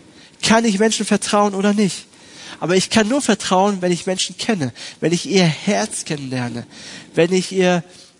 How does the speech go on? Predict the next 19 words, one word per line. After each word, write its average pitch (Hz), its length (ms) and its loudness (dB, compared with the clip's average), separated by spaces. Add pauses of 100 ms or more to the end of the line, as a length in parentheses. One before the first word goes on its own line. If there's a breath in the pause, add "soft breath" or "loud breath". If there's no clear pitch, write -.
(160)
Inneres 214 460 -2
kennenlerne, 131 720 -6
wenn 147 140 -6
Menschen 185 300 -4
sich 170 220 -8
öffnen, 170 380 -4
wenn 156 140 -2
Menschen 185 440 -4 (320 loud breath)
kompetent 208 600 0
sind, 156 260 -2
wenn 165 140 0
Menschen 190 460 -2 (380 loud breath)
wirklich 185 560 -4
aufrichtig 175 640 -2
sind. 113 220 -8 (840)
Dann 190 200 2
lerne 185 180 2
ich 160 200 -6 (420 soft breath)
Vertrauen. 185 520 -4